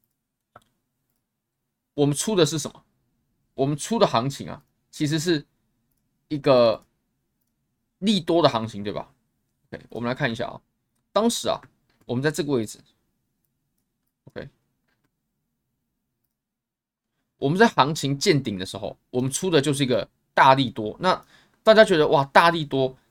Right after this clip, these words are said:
肯定要追进去的。那追进去过后，你就可以发现，哎，一追进去，它很快就见顶了。那还有这个位置，这个位置呢，当时也是市场上最疯狂的时候，所有人都在做多，所有人都在，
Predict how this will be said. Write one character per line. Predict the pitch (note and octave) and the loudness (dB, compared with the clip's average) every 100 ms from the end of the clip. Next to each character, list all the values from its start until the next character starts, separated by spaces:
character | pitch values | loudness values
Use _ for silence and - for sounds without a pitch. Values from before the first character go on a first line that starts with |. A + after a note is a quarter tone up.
| - | -12
肯 | A#2+ | -6
定 | A#2+ | 0
要 | D#3+ | 0
追 | D#3+ D3 | 2 0
进 | C#3+ C3+ | 0 0
去 | A#2 A2 | -4 -8
的。 | - - _ _ | -12 -16 _ _
那 | F#3 | -2
追 | F#3 F3+ | 0 2
进 | F3 F3 | 2 0
去 | E3 | -2
过 | E3 | 0
后， | C#3+ C3 | 2 2
你 | |
就 | B2+ | 0
可 | C3+ | 0
以 | |
发 | A#2 A#2 | 0 0
现， | A#2+ A2 _ _ _ | -2 -12 _ _ _
哎， | B2 B2 | -4 -4
一 | D3+ | -4
追 | C#3+ D#3 | 0 0
进 | C#3+ | 0
去， | B2+ C3 - _ | -4 -6 -8 _
它 | - | -16
很 | C#3 - G#2 | -12 -8 -8
快 | - D3+ | -2 0
就 | C#3 | 0
见 | C#3 D3+ G#2 - _ | -2 -2 -4 -8 _
顶 | C3 F2+ | 0 0
了。 | - - _ _ _ - _ _ | -6 -20 _ _ _ -20 _ _
那 | - | 0
还 | G3 G3 | 4 6
有 | |
这 | C#3+ | 4
个 | D3 | 2
位 | D3 | 0
置， | A2+ - _ _ _ _ | -2 -6 _ _ _ _
这 | - | -4
个 | A3 | 4
位 | G#3+ | 4
置 | - | 4
呢， | C#3+ C#3 - _ _ | 0 -4 -6 _ _
当 | G3+ G3+ | 0 0
时 | - B2+ | -2 -6
也 | A2+ A#2+ | -4 -4
是 | D#3 | -4
市 | D#3 - | -6 -4
场 | D#3+ A#2 | -2 -2
上 | C3+ | -2
最 | C#3 D#3+ | -2 -2
疯 | C3 C3 | -2 -6
狂 | C3 - | -8 -14
的 | |
时 | - | -18
候， | - | -18
所 | - D#3 | -8 0
有 | G3 | 0
人 | D#3+ | 0
都 | C3+ | 2
在 | C3 | 2
做 | B2 B2 | 2 -4
多， | A2 G2+ | -6 -10
所 | - F3+ | -4 0
有 | |
人 | F3 | 0
都 | C#3+ | 0
在， | C#3+ C#3+ | 4 4